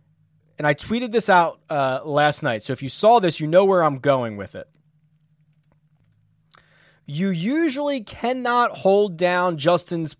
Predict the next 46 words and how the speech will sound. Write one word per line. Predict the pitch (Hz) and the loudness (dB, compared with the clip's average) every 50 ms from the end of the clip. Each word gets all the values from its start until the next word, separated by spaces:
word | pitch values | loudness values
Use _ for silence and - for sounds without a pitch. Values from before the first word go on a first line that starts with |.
| _ _ - | _ _ -4
Justin | 156 185 202 196 233 220 | 0 0 2 2 0 -2
Thomas's | - 196 202 190 175 - 165 151 | -2 0 0 0 0 -2 -4 -6
putter | - - - 170 175 180 170 156 | 0 4 4 4 4 4 0 -2
for | - 156 | -2 -2
very | 139 143 156 151 151 156 | 0 2 2 2 2 2
long. | 156 165 170 151 127 110 117 | 2 2 2 2 2 0 0
Now, | 151 156 135 - - - - _ _ | 0 0 0 -2 -4 -12 -20 _ _
he | - 185 185 | -4 -2 -2
n-, | 185 185 185 185 180 202 | -2 -2 -4 -6 -4 -2
notoriously | 185 175 165 - - 214 247 269 277 277 247 - - 247 233 | -2 -2 -2 -4 -2 0 0 2 2 0 -2 -2 -4 -4 -4
wins | 208 185 208 208 226 220 185 | -2 2 2 2 2 2 -2
the | 220 208 | -4 2
W | 175 196 185 190 202 202 | 4 4 4 4 0 -4
G | 175 - 190 202 | -4 -4 -4 -4
C, | 185 - - 190 175 170 175 185 - _ _ _ _ _ _ | -4 -2 -2 0 0 0 -2 -4 -8 _ _ _ _ _ _
uh, | 175 165 160 156 160 | 2 2 4 4 2
a | 165 165 | 0 2
couple | - 175 156 180 | 2 2 2 2
of | 175 165 | 0 -2
weeks | 170 165 147 - | -2 -4 -2 0
ago | 175 160 | 2 2
by | 147 151 147 143 | 4 4 4 4
losing | 139 139 156 175 190 190 175 175 190 185 | 2 -2 -2 -2 -2 0 -2 -2 -4 -4
strokes | 175 - - - 160 151 147 - | -6 -8 -4 -2 -2 -2 -2 -4
putting. | - - 120 104 107 113 - - - - | -6 -6 -6 -4 -6 -8 -12 -18 -20 -10
He | _ - 190 | _ -4 -2
did | 165 196 180 | 0 0 2
not | 180 180 226 254 - | 4 4 2 4 4
putt | - 262 240 | 4 4 4
well | 247 247 247 | 4 2 2
at | - | 0
the | 214 | -2
P | - 233 226 | -6 -8 -8
G | 190 220 233 | -6 -6 -6
A | 226 202 | -6 -4
Championship, | - 214 202 196 175 190 185 175 196 196 | -4 -4 -4 -4 -4 -4 -4 -4 -4 -4
and | 196 175 | -4 -6
he | 160 | -6
did | 151 160 156 | -4 -4 -2
not | 156 160 175 208 - _ | 0 0 0 0 -2 _
putt | - 202 208 - 196 | 4 4 4 4 2
well | 185 170 170 165 175 - | 2 2 2 2 2 0
at | 175 - | -4 -6
the | - 151 | -6 -4
Northern | 156 151 147 147 156 151 | -4 -2 -2 -2 -4 -8
Trust. | 143 - 226 220 160 131 - | -6 -2 0 0 0 0 -4